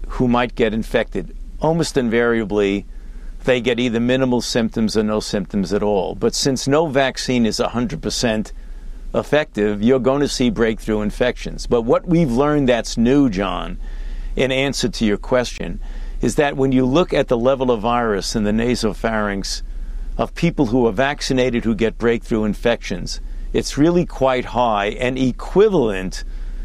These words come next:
to the level of virus in the nasopharynx of unvaccinated people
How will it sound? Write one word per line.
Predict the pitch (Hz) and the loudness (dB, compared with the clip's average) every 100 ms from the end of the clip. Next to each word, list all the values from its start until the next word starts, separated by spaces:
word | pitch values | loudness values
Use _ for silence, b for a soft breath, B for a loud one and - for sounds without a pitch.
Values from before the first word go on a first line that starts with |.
| B - | B -2
to | 143 | 0
the | 120 | 2
level | 120 131 131 127 120 | 4 4 4 2 2
of | 113 | 0
virus | 101 120 117 110 - | 2 2 2 0 -2
in | 127 | 0
the | 113 | 2
nasopharynx | 117 123 113 104 120 107 110 104 - | 2 2 0 -2 0 2 0 -2 -4
of | 113 98 - | -4 -4 -2
unvaccinated | 151 175 127 107 - 117 101 92 87 | 0 2 2 2 -2 -2 0 -2 -4
people | - 101 - 95 87 | -2 -2 -2 -4 -4